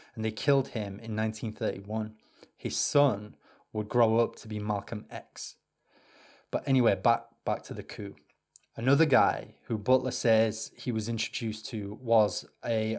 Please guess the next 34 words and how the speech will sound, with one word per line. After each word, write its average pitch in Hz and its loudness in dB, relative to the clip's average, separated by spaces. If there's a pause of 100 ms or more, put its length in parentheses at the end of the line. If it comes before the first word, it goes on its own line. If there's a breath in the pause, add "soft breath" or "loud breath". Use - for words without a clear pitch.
Robert 120 2
Sterling 110 2
Clark, 104 -2
who 123 -6
was 113 -4
the 117 -6
heir 120 0 (100)
to 117 -6
the 107 -4
Singer 113 -2
Corporation 113 2 (460 loud breath)
and 107 -4
a - -4
former 120 2
lieutenant 113 -2
in 120 -6
the 107 -4
Boxer 117 2
Rebellion. 107 0 (300)
And 113 -8
at 113 -6
one 139 4
time 143 4
or 123 6
another, 117 2 (500 soft breath)
other 147 6
people 131 -2
have 107 -2
been 117 -2
connected 120 -4
to - -12
what's 120 2
now 113 4
known 104 -2